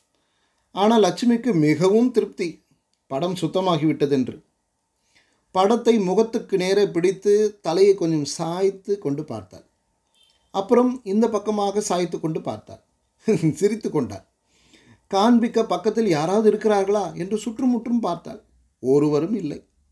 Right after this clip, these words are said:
வீட்டை நோக்கி வேகமாக நொண்டி அடித்து கொண்டே போனார், சந்தோஷம் தாங்க முடியாமல். லட்சுமி வீட்டுக்கு வந்தபோது சீனிவாசன்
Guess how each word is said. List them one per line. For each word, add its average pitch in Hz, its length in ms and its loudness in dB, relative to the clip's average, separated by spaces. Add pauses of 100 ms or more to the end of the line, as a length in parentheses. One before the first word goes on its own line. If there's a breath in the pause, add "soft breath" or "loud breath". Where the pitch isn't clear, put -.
(1080 soft breath)
வீட்டை 226 340 2
நோக்கி 196 340 2
வேகமாக 196 880 2
நொண்டி 196 260 -4
அடித்து 185 300 0
கொண்டே 156 280 -4
போனார், 131 380 -10 (400)
சந்தோஷம் 196 600 -2
தாங்க 175 420 -4
முடியாமல். 131 480 -6 (1080)
லட்சுமி 214 500 2
வீட்டுக்கு 220 360 -2
வந்தபோது 185 440 0
சீனிவாசன் 175 840 -2